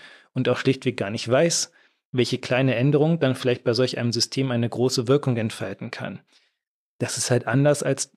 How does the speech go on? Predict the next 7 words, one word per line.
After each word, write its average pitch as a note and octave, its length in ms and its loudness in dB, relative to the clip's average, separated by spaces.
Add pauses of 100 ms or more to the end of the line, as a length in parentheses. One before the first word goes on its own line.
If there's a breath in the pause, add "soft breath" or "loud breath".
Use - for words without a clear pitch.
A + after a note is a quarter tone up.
(140)
andere C3 300 0
typische - 360 -2
Cloud-Anwendungen, A#2+ 880 0
irgendein B2 400 0
Office-Programm A#2+ 800 0
oder C3+ 240 2
so. D#3 320 2